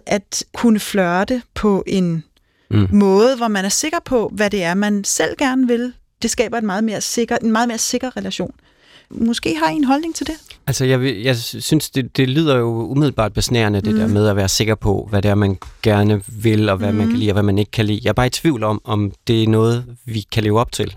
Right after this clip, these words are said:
Speaker 2: Altså, øh, jeg har brugt ret meget, altså det meste af mit liv på at finde ud af, hvad det egentlig er, jeg gerne vil, og jeg aner det stadigvæk ikke. Altså, og det tror jeg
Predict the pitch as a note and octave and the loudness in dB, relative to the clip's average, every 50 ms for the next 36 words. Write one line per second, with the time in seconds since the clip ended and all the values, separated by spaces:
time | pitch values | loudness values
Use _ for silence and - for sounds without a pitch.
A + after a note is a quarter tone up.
0 | - _ - - G2+ - G#2 G2+ F#2+ - - - - - - - - - - A2 | -16 _ -4 -2 -2 0 0 -2 -2 -4 -8 -14 -20 -20 -20 -20 -14 -4 0 2
1 | G#2+ G#2+ G2+ G2+ G#2 G#2 G2+ - C2+ A#2 A#2 B2 A2 G#2+ - - B2+ A#2+ - - | 2 4 2 2 2 0 0 0 0 0 0 0 -2 -2 -2 0 0 0 0 -2
2 | C3 C3 - - B2+ A#2 A2+ A2+ - A#2 G#2+ A2 G#2 - - A#2+ A#2+ B2+ A2 - | -4 -4 -2 -2 -2 -2 -2 -4 -6 -6 -6 -6 -6 -4 -2 0 0 0 0 -2
3 | - G#2 A2+ A2+ C3+ C3+ - - - G2+ F#2+ - G#2+ G#2 G#2+ G#2 G2+ - A2 A2 | -4 -4 -2 -2 -2 -2 -2 -2 -4 -2 0 0 2 2 2 2 0 -2 -2 -2
4 | G#2 G2+ G#2+ G#2 G#2 G2+ G2+ G2 G2+ G#2 G#2 G2+ - _ _ - A2 G#2+ G#2 G#2+ | 0 2 2 2 2 0 0 0 0 0 0 -2 -4 _ _ 0 0 2 2 0
5 | G#2+ G2+ A2 G#2+ G#2+ A2 - - - G#2+ G#2 G2 G2 F#2+ G#2+ - - - - A#2+ | 0 0 0 0 0 0 -2 -4 -4 -2 -2 0 0 -2 -2 -6 -6 -6 -4 -4
6 | B2+ A#2+ A2 G2 - G2 F#2+ - - G#2+ A2 A#2 G#2+ A2 G#2 - - A#2+ B2+ B2+ | -2 -2 -4 -4 -4 -6 -4 -2 0 0 0 0 0 -2 -2 -2 -2 -2 -2 -2
7 | G#2 - - - - G#2 G2 A2 D#2 - A#2 G#2+ - - C3 A2+ A2 G#2 G2+ A2 | -4 -6 -6 -4 -2 0 0 0 -2 -2 -2 -4 -2 -2 0 0 0 -2 -4 -6